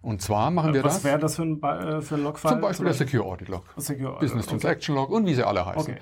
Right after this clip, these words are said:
Speaker 1: Die security-relevanten, äh,
Speaker 2: Also es gibt mehrere
Speaker 1: Logfiles.
Speaker 2: Datentöpfe, die
Speaker 1: Genau.
Speaker 2: sap sozusagen anzapft
Speaker 1: Genau.
Speaker 2: dann. Ja.
Speaker 1: Genau. Die nehmen wir alle mit rüber, das sind die relevanten und da haben wir die Daten dann bewusst redundant. Und das Erste, was total wichtig ist, wir überne-, wir übergeben diese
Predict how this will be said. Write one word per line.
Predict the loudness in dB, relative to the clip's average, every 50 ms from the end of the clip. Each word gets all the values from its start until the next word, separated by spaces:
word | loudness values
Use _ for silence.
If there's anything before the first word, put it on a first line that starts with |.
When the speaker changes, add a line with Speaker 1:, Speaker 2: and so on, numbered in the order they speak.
| -14 -10 -6
Speaker 1:
Die | -4
security-relevanten, | -2 -2 0 0 2 2 2 2 0 0 0 2 2 2 2 2 0 -2 -4 -6 -6 -8 -8 -8 -12 -20 -16 -10
äh, | -8
Speaker 2:
Also | -4 -2 -2 -2 -2
es | -2 -2
gibt | -2 0
mehrere | 2 2 4 4 4 2
Speaker 1:
Logfiles. | 2 4
Speaker 2:
Datentöpfe, | 4 4 4 4 2 0 0 -2 -2 -2 -4 -4
die | -2 -2 -2
Speaker 1:
Genau. | 0 0 0 -2 -2
Speaker 2:
sap | -2 -2 -4 -4
sozusagen | -6 -8 -6 -6 -4 -4 -4 -4 -6 -6 -10
anzapft | -10 -10 -10 -10 -12 -12 -14 -16 -20 -20 -20 -14 -10
Speaker 1:
Genau. | -8 -8 -6
Speaker 2:
dann. | -8 -10 -12 -14 -18 _ _ _ _ _ -18
Ja. | -16 -14 -10
Speaker 1:
Genau. | -8 -6 -6 -8 -10 -14 -20 -20 -10 -2 2
Die | 2
nehmen | 4 4 4
wir | 4 2
alle | 2 2 0
mit | -2 -2 0 2
rüber, | 2 2 2 0 -4 -4 -4
das | -4 -2
sind | -2 0 0
die | 2
relevanten | 2 2 2 2 0 0 -2 -2 -4 -4 -4 -2
und | 0 2
da | 2 2 2
haben | 2 2 2
wir | 2
die | 0 2
Daten | 2 2 2 2 0 0
dann | 0 0 2
bewusst | 2 2 0 0 0 -2
redundant. | -2 -2 -2 0 0 -2 -2 -4 -4
Und | -2 -2
das | -2 -2 -2 -6 -6 0
Erste, | 2 2 2 2 0 -2 -2 -2
was | -2 0
total | 0 0 2 2 2 0 -2
wichtig | -4 -4 -4 -6 -6 -6
ist, | -6 -8 -8 -12 _ _ -20 -20 -20 -20 -6 -2
wir | -2 0
überne-, | 0 0 0 -2 -2 -4 -4
wir | 0 0 0 2
übergeben | 2 0 0 2 2 2 2 2 0 0
diese | 0 2 2 2 2 0 0 0 -2